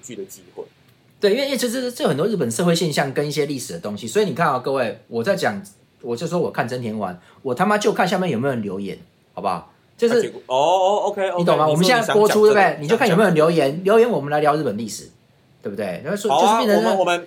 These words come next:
Speaker 1: 比方说日本历史啦、漫画啦、电影啦什么的，我，我想知道我们运动一言堂的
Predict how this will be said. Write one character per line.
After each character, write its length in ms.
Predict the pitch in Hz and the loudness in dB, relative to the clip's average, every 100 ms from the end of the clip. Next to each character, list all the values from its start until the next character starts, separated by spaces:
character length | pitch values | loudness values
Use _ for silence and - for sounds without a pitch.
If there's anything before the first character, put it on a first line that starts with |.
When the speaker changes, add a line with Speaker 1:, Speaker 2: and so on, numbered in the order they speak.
| - | -6
Speaker 1:
比 140 | 170 | -2
方 120 | 190 220 | -2 0
说 220 | 220 214 | 0 0
日 160 | 202 | 0
本 180 | 190 143 | 0 0
历 220 | 170 180 | 0 -4
史 260 | 165 - 113 | -8 -8 -4
啦、 360 | 107 101 101 120 151 | 0 2 2 0 -4
漫 300 | 180 160 147 | -2 -2 -4
画 400 | 196 175 143 127 | 0 2 4 2
啦、 240 | 120 120 | 4 2
电 260 | 120 208 165 | 2 -2 0
影 220 | 135 117 | -4 -6
啦 160 | 117 113 | -4 -4
什 160 | 113 | -8
么 100 | 101 | -10
的， 160 | 104 107 | -6 -6
我， 140 | 147 143 - | -2 -4 0
我 100 | 214 | 0
想 200 | 233 165 | 0 -4
知 120 | 226 | -4
道 160 | 226 202 | 0 0
我 120 | 143 | 0
们 120 | 135 | -4
运 140 | 214 | -4
动 160 | 220 214 | -4 -4
一 80 | 185 | -4
言 180 | 160 151 | -6 -6
堂 160 | 147 | -6
的 200 | 143 139 | -2 -2